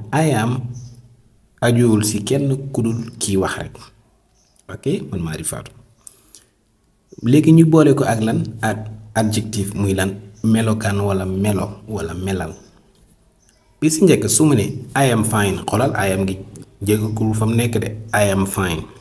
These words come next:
Maa ngi ci jàmm. I am fine.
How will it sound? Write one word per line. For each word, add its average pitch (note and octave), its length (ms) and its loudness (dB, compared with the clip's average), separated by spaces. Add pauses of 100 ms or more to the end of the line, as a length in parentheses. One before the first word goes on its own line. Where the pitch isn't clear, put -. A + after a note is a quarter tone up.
(800)
Maa A2+ 240 4
ngi B2 100 4
ci - 140 -2
jàmm. F#2 240 2 (1400)
I A2 160 4
am G#2+ 140 4
fine. G#2+ 500 0